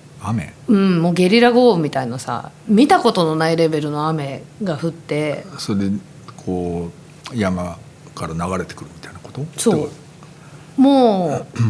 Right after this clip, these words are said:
Speaker 1: <clears throat>
Speaker 2: 今日行こうと思ってた日に、山の家に嵐の警報が出てるってなって、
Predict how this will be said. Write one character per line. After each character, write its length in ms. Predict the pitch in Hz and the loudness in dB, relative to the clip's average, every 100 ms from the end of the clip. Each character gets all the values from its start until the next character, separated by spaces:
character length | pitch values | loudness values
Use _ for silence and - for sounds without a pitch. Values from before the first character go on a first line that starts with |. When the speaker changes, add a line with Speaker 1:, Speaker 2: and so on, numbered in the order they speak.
| 87 - - | -4 -10 -20
Speaker 1:
<clears throat> 520 | - - - - - | -20 -20 -20 -20 -2
Speaker 2:
今 360 | 370 381 240 - - - | 2 4 4 0 -10 -4
日 60 | 262 | 0
行 20 | |
こ 160 | - | 2
う 40 | 359 | 2
と 80 | 349 | 2
思 160 | 330 | 2
っ 60 | 349 | 0
て 100 | 180 | -2
た 120 | 156 | 0
日 120 | 151 | 0
に、 240 | 151 147 - - | -2 -6 -12 -4
山 240 | 185 165 | 0 0
の 200 | 160 156 | 0 -2
家 180 | 160 160 | 0 0
に 180 | 160 151 - - - - - - - - - - | -2 -6 -12 -20 -20 -20 -20 -20 -20 -20 -10 0
嵐 300 | 226 226 170 | 2 2 0
の 100 | 156 | 0
警 160 | 160 | 0
報 120 | 160 | 0
が 120 | 156 151 | 0 -2
出 100 | 156 | -2
て 100 | 143 | -4
る 80 | |
っ 20 | 139 | -6
て 100 | 127 | -8
な 160 | 135 | -8
っ 40 | 156 | -8
て、 480 | - 185 208 175 | -4 0 0 0